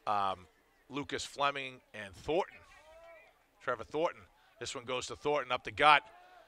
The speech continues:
Tough guy to bring down, but he gets pulled down after about three, gets spun around.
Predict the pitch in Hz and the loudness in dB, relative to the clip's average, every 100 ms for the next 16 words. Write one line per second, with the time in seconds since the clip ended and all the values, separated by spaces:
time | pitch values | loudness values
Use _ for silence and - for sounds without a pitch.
0 | - _ _ - - - 113 - 131 120 | -20 _ _ -20 -12 -4 -2 4 6 4
1 | 107 123 117 131 139 120 110 117 - 139 | 0 -4 4 6 6 2 -8 -8 -4 -4
2 | 123 127 127 120 - 117 110 - 131 156 | 2 2 4 2 0 -4 -4 -6 -2 0
3 | 131 104 - - 143 127 120 143 151 107 | 0 -4 -8 -2 0 2 6 8 8 6